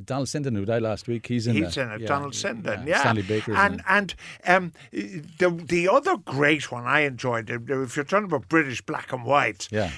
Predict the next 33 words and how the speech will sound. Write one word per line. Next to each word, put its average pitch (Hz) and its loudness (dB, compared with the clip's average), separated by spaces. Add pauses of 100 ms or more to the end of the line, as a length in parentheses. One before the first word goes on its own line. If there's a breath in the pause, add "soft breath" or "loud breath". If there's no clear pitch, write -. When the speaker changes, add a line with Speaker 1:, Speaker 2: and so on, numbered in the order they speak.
(120 loud breath)
Speaker 2:
do 160 0
you 170 -2
remember 294 2
the 220 -2
robbery 131 2
that 120 -6
they 127 -4
masterminded 120 -4
in 113 -10
the 110 -12
bank, 113 -2
but 127 -12
they 135 -6
got 139 -2
caught 151 -6
in 160 -12
the 135 -2
end 127 -4
of - -12
it? - -12 (800)
Do - -20
you 147 -8
remember 202 -2
that? 226 0
Speaker 1:
Oh, 147 0
you 123 0
think 156 -2
there 139 0
was 120 -2
the 117 0
Lavender 120 4
Hill 135 2
Mob? 139 -4